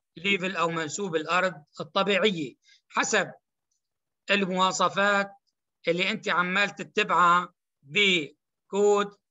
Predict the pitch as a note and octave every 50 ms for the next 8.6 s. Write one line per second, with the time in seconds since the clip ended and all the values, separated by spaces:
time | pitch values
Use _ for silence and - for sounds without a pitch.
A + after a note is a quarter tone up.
0 | _ _ - E3 E3 - F3+ F#3 D#3+ D3+ F#3 G#3+ - - G3 G3 G3 F#3+ F#3 F#3+
1 | - _ - F3 F3 F3 F3 F#3 A3 A#3+ A3+ G#3+ G3+ F#3 E3+ E3+ E3 E3+ F3 F#3
2 | - _ _ _ _ _ _ _ _ _ _ _ - E3+ D#3 D#3 - F#3+ G3 G3+
3 | G3+ G3 G3+ G3 - - _ _ - D3+ E3+ E3+ F3+ G#3 - - - G#3 G3+ G3
4 | G3+ G3 D3+ D3+ F3 F#3+ G3 G3 G3 G3 G#3 G#3+ - - - F3+ D#3 - F#3+ D#3
5 | - G#3 G#3 F#3+ F#3+ F3+ D#3 E3 F#3 G3+ G3 - - - F3+ F#3+ F#3 F#3+ F#3 F#3+
6 | E3 F#3 G3+ G3+ G3 - _ _ _ _ _ _ - E3 E3 E3+ F#3 G#3+ A3 A3
7 | A3 G#3+ - - F#3+ F#3 E3 D#3 D#3+ G#3 G#3 G3+ G3 G3 F#3 F3+ - - E3 -
8 | - F#3+ G3+ G3+ - - G3 F#3 F3+ F#3 F3+